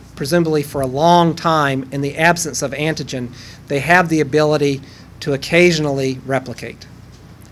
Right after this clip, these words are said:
in the absence of antigen. So, so it's called homeostatic proliferation.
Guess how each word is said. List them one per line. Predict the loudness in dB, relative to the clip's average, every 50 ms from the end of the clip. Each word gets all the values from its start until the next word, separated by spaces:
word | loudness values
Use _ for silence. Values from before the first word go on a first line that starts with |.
| -20 -12 -6
in | -2 0
the | 2 4 6
absence | 6 6 6 6 2 -2 -4 -4 -4
of | -4
antigen. | -4 -4 -6 -8 -10 -12 -14 -14 -14 -16 -18 -20 -20 -20 -20 -20 -20 -20 -20 -20 -20 -16 -10
So, | -6 -4 -2 -2 -4 -4 -8
so | -8 -4 -2 -2 0
it's | -2 -2
called | 2 4 4 4 4 4
homeostatic | 2 2 2 4 2 2 2 2 4 4 4 2 -2 -6
proliferation. | -6 -6 -6 -4 -6 -6 -6 -6 -8 -10 -10 -12